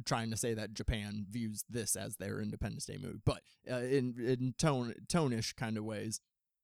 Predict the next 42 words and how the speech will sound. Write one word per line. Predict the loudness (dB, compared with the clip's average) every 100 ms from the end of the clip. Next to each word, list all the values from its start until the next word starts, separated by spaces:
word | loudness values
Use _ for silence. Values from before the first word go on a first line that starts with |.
| _ -14 -2
Um, | 0 0
I, | 0 0 0 -2
I |
kinda | -2 -2
see | -2 -2
that, | -4 -6 -4
but, | -4
like, | -4 -2
now | 2 2 2
it's | 0
like, | -2 -2 -6 _ _ _
we | 2 4
almost, | 4 2 2 2
like, | 0 -4
can't, | -2 -2 -2 -4
you | -2 0
know, | 0
help | 4 4 4
but | 2 -2 -2 -6
be | -2 0
like, | 0 -4 _ -10
"Uh, | -6 -4 -4 -2 -2 -2
well, | -2 0 0 2
we |
have | 2 2 0 0
giant | 2 4 4 4
monster | 2 4 4 6 6
and | 4 2 0 -2 0
giant, | 2 4 2 2 -4 _ -6
uh, | -6 -8 -14 0
gorilla. | 2 6 6 8 4 2
We | -4
gotta | -2 2
make | 2 4
'em | 4
punch | 4 2
each | 0
other | 0
in | 0
the | 0
face | -2 -2
and | -2 -2